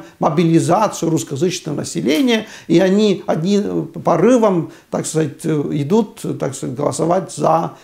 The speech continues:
этого Нильса Ушаковса. Конечно же, как видите, ничего такого не происходило. Значит, тема русского языка и русской школы на самом деле,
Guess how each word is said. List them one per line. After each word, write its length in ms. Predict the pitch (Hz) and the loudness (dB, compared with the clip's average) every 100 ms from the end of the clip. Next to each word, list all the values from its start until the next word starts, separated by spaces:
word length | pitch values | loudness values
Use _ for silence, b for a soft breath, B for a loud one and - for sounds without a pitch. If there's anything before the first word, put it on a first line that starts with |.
| B | B
этого 580 | 160 147 147 135 135 131 B - | -4 -4 -2 -2 -2 -4 B -10
Нильса 560 | 151 147 160 131 - | -6 2 2 2 -2
Ушаковса. 800 | 143 139 170 170 - - - - _ _ | -4 -2 -2 -4 -8 -16 -18 -20 _ _
Конечно 400 | 202 214 262 - | 2 4 4 0
же, 360 | 156 156 143 - - | -2 -2 -4 -6 -6
как 180 | 147 | -4
видите, 380 | 151 190 190 156 | 0 0 -2 -4
ничего 380 | 147 135 156 165 | -6 -4 0 0
такого 460 | 160 131 143 135 131 | -2 -4 -4 -4 -6
не 120 | 131 | -8
происходило. 760 | 131 135 131 - 139 127 - - - - | -8 -6 -8 -8 -10 -10 -16 -18 -20 -14
Значит, 400 | - 196 190 165 B B _ | -2 0 0 -8 B B _
тема 580 | 226 240 226 170 143 135 _ | 2 4 6 4 0 -8 _
русского 460 | 170 175 170 - 151 | 2 2 2 -4 -4
языка 480 | 139 160 156 139 139 | -4 -4 -2 0 0
и 20 | |
русской 360 | 143 139 - | -2 -4 -4
школы 560 | 165 - 240 226 156 131 B B B | -4 0 2 4 2 -2 B B B
на 120 | 185 175 | -4 -2
самом 520 | - 208 214 196 151 | 2 4 4 0 2
деле, 420 | 165 147 139 | 2 2 0